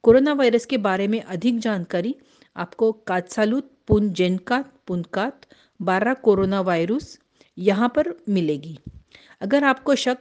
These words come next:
है, तो आप और जानकारी कानाल जेनकात पुनकात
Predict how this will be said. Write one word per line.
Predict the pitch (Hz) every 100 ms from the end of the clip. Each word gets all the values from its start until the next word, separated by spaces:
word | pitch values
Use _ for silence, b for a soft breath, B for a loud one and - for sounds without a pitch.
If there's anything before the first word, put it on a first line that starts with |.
| -
है, | 196 262
तो | - 220
आप | 185 202 -
और | 202 226 240
जानकारी | 247 214 202 190 247 -
कानाल | 190 180 208 226
जेनकात | 202 190 - 214 214
पुनकात | 190 185 - 214 277